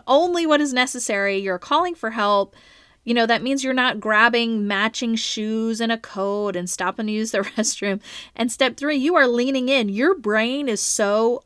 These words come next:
one-track minded right then. You are in the zone. You are focused. You are moving quickly and with intention. So this is proof that we are all capable of operating on this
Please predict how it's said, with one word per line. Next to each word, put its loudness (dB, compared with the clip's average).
one-track -2
minded -6
right -6
then. -14
You 2
are 4
in 2
the 4
zone. -6
You 6
are 6
focused. -2
You 2
are 6
moving 2
quickly -2
and -4
with -4
intention. -10
So 2
this 4
is 2
proof -2
that 2
we 2
are 4
all 6
capable -4
of -2
operating 0
on 2
this -2